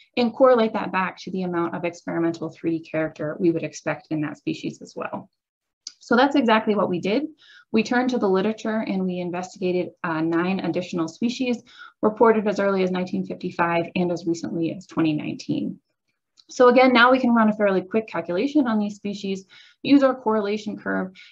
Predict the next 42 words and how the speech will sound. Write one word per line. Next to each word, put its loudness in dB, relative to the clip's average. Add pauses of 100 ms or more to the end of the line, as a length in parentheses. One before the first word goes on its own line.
and 0
correlate 2
that -4
back -4
to -12
the -4
experimental -4
percent -6
three 0
D -14
character -4
that -2
we 2
would -4
expect -10
to -14
find -4
in -6
those -12
complexes. -8 (840)
Eight 8
out 4
of 8
these 4
nine 2
complexes -4 (140)
also, 2
uh, -4
present -4
with -6
less -2
than -2
fifty -8
percent -6
copper -2
three 0
D -10
character -2
in 0
their -2
acceptor -8
orbitals. -6